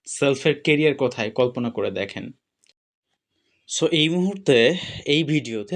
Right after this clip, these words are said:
আমি আপনাদের দেখাবো আমার যে উপার্জনের হিস্ট্রিগুলো ছিল। এই উপার্জনের হিস্ট্রিগুলো আমি আপনাদেরকে একটু দেখাচ্ছি। দেখতে পাচ্ছেন সকল উপার্জন, অর্থাৎ in totally ডেইলি কি পরিমাণ আমার আর্ন হয়, তার একটা হিস্ট্রি এখান থেকে দেখতে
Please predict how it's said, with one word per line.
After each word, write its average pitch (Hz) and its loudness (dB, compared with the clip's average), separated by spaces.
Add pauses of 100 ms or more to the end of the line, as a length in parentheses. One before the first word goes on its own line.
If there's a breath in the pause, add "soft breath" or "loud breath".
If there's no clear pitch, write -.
আমি 123 -2
আপনাদের 120 0 (140)
দেখাবো 117 -2 (140)
আমার 113 0 (120)
যে 120 0 (160)
উপার্জনের 123 -2
হিস্ট্রিগুলো 127 2 (120)
ছিল। 87 -8 (840 loud breath)
এই 127 4 (100)
উপার্জনের 135 0
হিস্ট্রিগুলো 143 0
আমি 120 -2
আপনাদেরকে 117 -2
একটু 117 -6 (100)
দেখাচ্ছি। - -4 (240)
দেখতে 127 -2
পাচ্ছেন 165 -2 (540 loud breath)
সকল 156 2 (200)
উপার্জন, 117 -2 (220)
অর্থাৎ 156 0 (1080)
in 147 -8 (140)
totally 147 2 (180)
ডেইলি 143 6 (100)
কি 175 2 (140)
পরিমাণ 165 4 (100)
আমার 127 -2 (140)
আর্ন 117 2
হয়, 143 -2
তার 120 2
একটা 120 -4 (100)
হিস্ট্রি 143 2
এখান 123 -6
থেকে 104 -2
দেখতে 98 -4